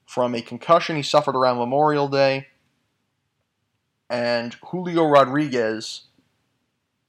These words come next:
everyone has learned around Major League Baseball this past weekend that Julio Rodriguez is probably the best rookie in the league. He's probably the front runner for American League Rookie of the Year this year.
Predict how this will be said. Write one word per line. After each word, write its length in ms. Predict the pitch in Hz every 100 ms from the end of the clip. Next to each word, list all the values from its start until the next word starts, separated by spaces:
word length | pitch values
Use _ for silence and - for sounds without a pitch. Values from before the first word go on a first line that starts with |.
| _
everyone 340 | 107 139 165 170
has 180 | 160
learned 440 | 170 160 143 131 - _ _ _ _ _ _ _ _
around 360 | - 120 139 147
Major 220 | 151 147
League 140 | 151
Baseball 380 | 143 151 - 135
this 140 | 127 127
past 340 | 147 131 -
weekend 320 | 139 127 117
that 120 | 113
Julio 360 | 131 139 147 143
Rodriguez 800 | 135 131 123 139 123 120 113 -
is 680 | 127 127 127 123 120 - - _ _ _ _ _ _ -
probably 380 | - 127 127
the 100 | 127
best 400 | 123 131 120 -
rookie 420 | 123 127 127 120 101
in 120 | 113
the 80 | 117
league. 420 | 120 120 - _ _ _ _ _
He's 220 | 123 123
probably 640 | - _ - 151 147 139 135
the 120 | 131
front 340 | - - -
runner 340 | 120 120 117 - _ _ _ _
for 220 | - 127
American 380 | 123 131 135 131
League 200 | 127 123
Rookie 300 | 123 127 123
of 100 | 117
the 80 | 117
Year 160 | 120 120
this 240 | 107 -
year. 180 | -